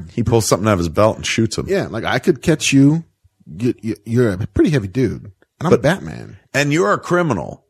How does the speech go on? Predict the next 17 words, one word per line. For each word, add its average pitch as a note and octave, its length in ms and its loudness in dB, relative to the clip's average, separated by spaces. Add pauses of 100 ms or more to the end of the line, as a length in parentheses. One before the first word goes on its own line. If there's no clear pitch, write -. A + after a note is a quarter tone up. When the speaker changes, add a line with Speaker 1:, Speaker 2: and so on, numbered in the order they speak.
Speaker 1:
as F3 160 2
Speaker 2:
Mm. C3+ 40 0
Speaker 1:
far, B2 180 2
and G#2 320 0
based C3 300 0
on A#2 140 2
what G#2+ 120 4
I G#2 140 4
know. A2 200 4
But F#2+ 140 -4
meanwhile, G#2+ 500 2
I'm G#2 120 -2
gonna G#2+ 100 -4
go G2 160 2
after G2+ 240 0
the D#2+ 100 -6
Catwoman. C#2 680 -2